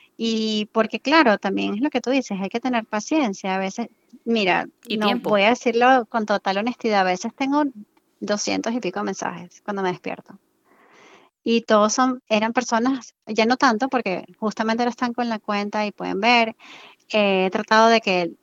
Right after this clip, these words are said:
Speaker 1: decirles, bueno, muchas preguntas también. El grupo ya tiene muchos recursos que les pueden responder por sí mismos, estoy segura de eso. Hay otras cosas que no, entonces, bueno, nos toca o averiguar todos juntos, eh, y, y responder la pregunta, o bueno,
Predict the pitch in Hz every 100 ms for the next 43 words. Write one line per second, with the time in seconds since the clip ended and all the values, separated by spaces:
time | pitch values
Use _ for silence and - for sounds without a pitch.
0 | _ 247 _ _ - 214 208 - 202 208
1 | 214 175 - - 202 196 196 - 226 233
2 | 208 208 - 185 190 202 226 233 226 208
3 | 202 214 220 202 214 226 247 233 - 185
4 | - - 214 180 180 170 208 - 175 175
5 | 185 190 - 220 208 208 180 - 185 190
6 | 196 196 165 - 214 _ - - - _
7 | - 202 - 202 190 190 214 190 202 208
8 | 214 226 220 208 196 196 190 185 185 -
9 | 180 180 - 185 185 180 180 180 180 175
10 | 233 233 240 247 196 208 247 - - _
11 | _ 190 180 180 175 - - - _ _
12 | 208 190 180 170 135 - - 196 190 185
13 | - 196 185 185 220 247 247 240 226 247
14 | 220 185 185 170 - 196